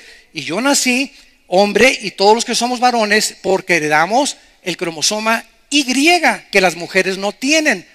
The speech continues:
lo tenemos solamente los hombres. Entonces Dios pone este cromosoma Y, ¿para qué?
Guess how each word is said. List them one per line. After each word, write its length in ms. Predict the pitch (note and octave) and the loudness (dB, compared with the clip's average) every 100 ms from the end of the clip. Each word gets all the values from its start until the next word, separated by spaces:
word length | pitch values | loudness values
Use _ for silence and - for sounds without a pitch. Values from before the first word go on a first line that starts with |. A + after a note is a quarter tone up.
| _ | _
lo 140 | F3 | -6
tenemos 400 | - D#3+ F#3 A3 | -6 -8 -6 -4
solamente 500 | A#3 G#3 F3+ F#3 G3 | -4 -4 -4 -6 -4
los 220 | G3+ - | -2 0
hombres. 480 | D4 F4 C4 D#3+ - _ _ _ - _ | 0 -2 -2 -4 -8 _ _ _ -20 _
Entonces 440 | F#3+ C4 A3 F#3+ | -4 -2 -2 -2
Dios 340 | E3 A#3+ E4+ - | 0 2 2 0
pone 420 | D#4 E4 D4+ C#4+ | -2 0 0 2
este 300 | - C#4 D#4 | 2 2 0
cromosoma 640 | C#4+ C#4+ C4+ B3 A3+ G#3+ - | -2 -2 -2 -2 -2 -4 -2
Y, 460 | B3+ C4+ C#4+ B3 G3 D#3+ D3+ G3 - - - _ _ _ - | 0 2 2 4 4 4 2 2 -6 -20 -20 _ _ _ 4
¿para 320 | A#3 C4+ - | 6 6 2
qué? 420 | D#4 D#4+ G#3 - | 2 2 0 -10